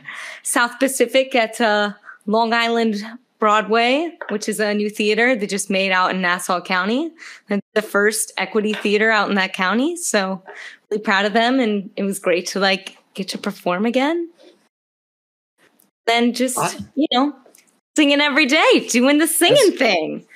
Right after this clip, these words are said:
Speaker 2: That's right. That's right. That's
Speaker 1: Yeah.
Speaker 2: awesome, man. So what, what got you started doing, 'cause originally you started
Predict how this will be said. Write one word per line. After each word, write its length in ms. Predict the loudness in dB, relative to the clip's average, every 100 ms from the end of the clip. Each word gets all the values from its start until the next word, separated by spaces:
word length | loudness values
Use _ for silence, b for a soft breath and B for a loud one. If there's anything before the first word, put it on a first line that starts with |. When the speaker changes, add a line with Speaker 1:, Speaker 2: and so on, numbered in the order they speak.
| B 0
Speaker 2:
That's 260 | 0 4
right. 380 | 4 4 2 0
That's 220 | -2 0 2
right. 260 | 2 2
That's 180 | 2 2
Speaker 1:
Yeah. 60 | 2
Speaker 2:
awesome, 260 | 0 2
man. 260 | 2 0 -4 -4
So 240 | 2 2
what, 360 | 4 2 0 -2
what 260 | -2 0
got 220 | 0 0 -2
you 80 |
started 680 | -2 0 0 2 0 0 -2 -8 -8 0
doing, 340 | 2 2 2
'cause 160 | 0 2
originally 380 | 2 2 2
you 80 | 0
started 600 | 2 2 4 2 0 -4